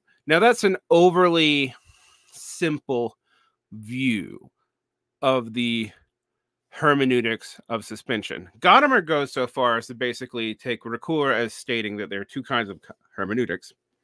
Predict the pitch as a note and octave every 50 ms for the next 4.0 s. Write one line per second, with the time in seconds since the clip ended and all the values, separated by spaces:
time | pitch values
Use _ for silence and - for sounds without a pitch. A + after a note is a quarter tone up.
0 | _ _ _ _ _ _ _ _ _ _ _ _ _ _ _ _ _ _ _ _
1 | _ _ _ _ - _ - - - - - - - - - C#3+ D3+ E3+ D#3+ D3+
2 | D3 C#3 C3 - - A#2+ - - G3+ A3 A#3 A#3+ A3 - - D3+ D3 C#3 D3+ C#3+
3 | C#3 C3 C3 C3 B2 - - A2+ - - - - - C3 - - - - -